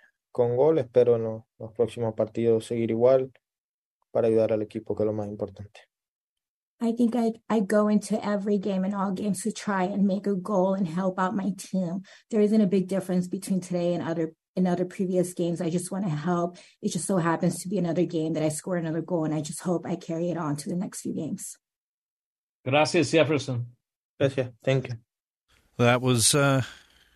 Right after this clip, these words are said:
Speaker 4: Jefferson Savarino. Short and sweet. Um, you can tell there's, there's certainly some frustration there. Um,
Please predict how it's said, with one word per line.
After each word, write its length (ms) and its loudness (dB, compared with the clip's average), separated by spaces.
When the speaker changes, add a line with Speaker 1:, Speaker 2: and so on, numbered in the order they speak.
Speaker 4:
Jefferson 320 0
Savarino. 500 0
Short 280 0
and 80 0
sweet. 320 0
Um, 560 0
you 120 -6
can 120 4
tell 280 4
there's, 280 -4
there's 160 2
certainly 520 4
some 160 2
frustration 600 0
there. 240 0
Um, 640 0